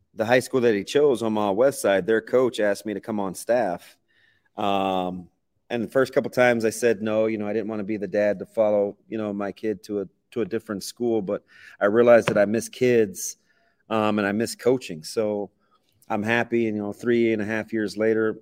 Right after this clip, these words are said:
at Omaha West Side, and, you know, we're playing well and, and have an opportunity to play for our fourth consecutive state title appearance, uh, won two out of the three. So we're on a good little run, and,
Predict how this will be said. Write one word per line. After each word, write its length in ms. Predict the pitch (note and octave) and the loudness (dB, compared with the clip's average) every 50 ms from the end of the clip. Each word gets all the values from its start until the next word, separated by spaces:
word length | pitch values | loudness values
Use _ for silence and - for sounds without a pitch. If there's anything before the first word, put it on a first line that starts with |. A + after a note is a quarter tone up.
| _ _ - | _ _ -6
at 160 | A2+ A2+ A2+ | -4 -2 0
Omaha 320 | A2+ A2 A2 A2 A2 G#2+ | 0 0 -2 -2 -4 -4
West 280 | G#2 G#2+ A2+ A2 G#2 - | -2 0 0 -2 -2 0
Side, 300 | - A2+ A2+ A2+ A2 G#2+ | 0 2 4 4 2 0
and, 160 | G#2+ G#2 G2+ - | -2 -4 -8 -8
you 100 | - A#2+ A#2 | -8 -8 -6
know, 80 | A2 | -6
we're 100 | G#2 G#2 G2 | -6 -6 -8
playing 380 | _ - A2+ A2+ A2+ A2 G#2+ | _ -6 -6 -4 -4 -4 -4
well 360 | G#2+ G#2+ G#2+ A2 A2 A2+ A2+ A2 | -4 -4 -2 -2 -2 -2 -2 -2
and, 160 | G#2 G2+ G2 - - | -4 -6 -10 -12 -12
and 260 | G#2 G#2 G#2 G2+ F2+ _ _ _ _ _ _ _ _ _ _ _ | -10 -10 -10 -10 -12 _ _ _ _ _ _ _ _ _ _ _
have 180 | - A#2+ A#2 G#2+ | 4 4 6 8
an 80 | A2+ | 8
opportunity 560 | A2 G#2+ G#2+ - F#2+ - - A#2+ A#2+ A#2 A2+ G#2 | 8 6 6 4 0 -8 -6 -4 -2 -2 -2 -2
to 80 | G2+ | -4
play 200 | - - A2+ A2 | -4 -2 -2 -2
for 200 | G#2 - G#2+ G#2 G#2 | -2 0 0 0 0
our 60 | F#2+ | 0
fourth 400 | - - A#2 A#2 A#2 A2 - - | -2 -2 0 2 2 2 0 -4
consecutive 640 | - G#2+ G2 - - A#2 A2 - - G#2+ G#2+ G2+ F#2 | -10 -10 -8 -2 0 0 0 0 0 -2 -2 -4 -4
state 360 | - - - A#2 A2 G#2+ G#2+ - _ _ _ _ _ _ - | -6 -8 -4 -2 -2 -2 -2 -6 _ _ _ _ _ _ -4
title 320 | A#2 A2+ A2 G#2+ G#2 F#2 | 0 2 2 2 2 0
appearance, 800 | E2+ - - - E3 E3 B2 G2 G2+ G#2+ - - - - - _ _ _ - | -4 -6 -2 2 4 4 4 4 0 -2 -8 -10 -12 -12 -14 _ _ _ -12
uh, 220 | G#2+ G#2+ G#2+ G2+ F#2 | -10 -8 -6 -6 -6
won 260 | F#2 A#2+ C3+ C3+ B2+ | -4 -4 -2 -2 -2
two 260 | A#2 - - D3 C3+ A#2+ | -4 -4 -2 0 2 4
out 160 | A2 G#2 G2 | 4 2 2
of 140 | F#2+ E2+ F2 | -2 -6 -8
the 100 | G2+ F#2 | -14 -14
three. 360 | - - G#2 G#2+ G#2 G2+ G2 | -12 -10 -8 -6 -6 -6 -6
So 240 | - - - A2+ A2 | -6 -4 -2 -2 -2
we're 220 | A2 G#2 G#2+ F#2+ | -2 -4 -6 -8
on 180 | F#2+ C3+ D#3 D#3+ | -6 -4 -2 -2
a 60 | C#3+ | -2
good 260 | A2 B2 B2+ A#2+ G#2 | 0 0 0 0 2
little 200 | A2+ A#2+ A#2 A2+ G#2+ | 0 0 0 0 0
run, 360 | G2 G#2+ G#2+ G#2+ G#2+ G#2+ G#2+ | -2 -4 -6 -6 -6 -6 -8
and, 120 | G2+ G2 | -8 -10